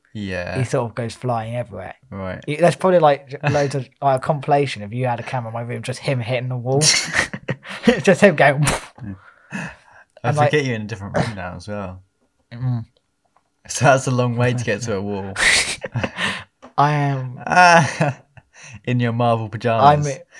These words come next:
Speaker 1: I love seeing your Be Real when you're in your Marvel pajamas as well.
Speaker 2: Yeah.
Speaker 1: Like, still summer and you're in Marvel.
Speaker 2: They're, like,
Speaker 1: Woolly.
Speaker 2: big, woolly, thick ones. Yeah.
Speaker 1: Hilarious.
Speaker 2: But no, um,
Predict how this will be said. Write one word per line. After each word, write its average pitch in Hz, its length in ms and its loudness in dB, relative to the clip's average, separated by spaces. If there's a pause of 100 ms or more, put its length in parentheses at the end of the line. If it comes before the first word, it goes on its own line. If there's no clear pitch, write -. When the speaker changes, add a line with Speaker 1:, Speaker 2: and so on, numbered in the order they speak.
(260)
Speaker 1:
I 131 80 6
love 147 240 6
seeing 151 220 0
your 139 120 2
Be 127 240 2
Real 110 460 4
when 113 180 -4
you're 110 160 -4
in 113 200 -4
your 107 100 -6
Marvel 107 320 -4
pajamas 113 540 -4
as 110 120 -10
well. 113 300 -6
Speaker 2:
Yeah. 117 320 -4 (420)
Speaker 1:
Like, 117 240 -2
still 127 380 0
summer 110 320 -2
and 98 200 -2
you're 104 140 -4
in 107 240 -6
Marvel. 95 540 -10 (760)
Speaker 2:
They're, 120 180 0
like, 117 180 0
Speaker 1:
Woolly. 98 300 -8 (180)
Speaker 2:
big, 123 240 -2
woolly, 110 300 -8
thick - 340 -12
ones. 95 260 -12
Yeah. 110 200 -2
Speaker 1:
Hilarious. - 400 -12
Speaker 2:
But 135 120 -4
no, 143 300 4
um, 127 360 0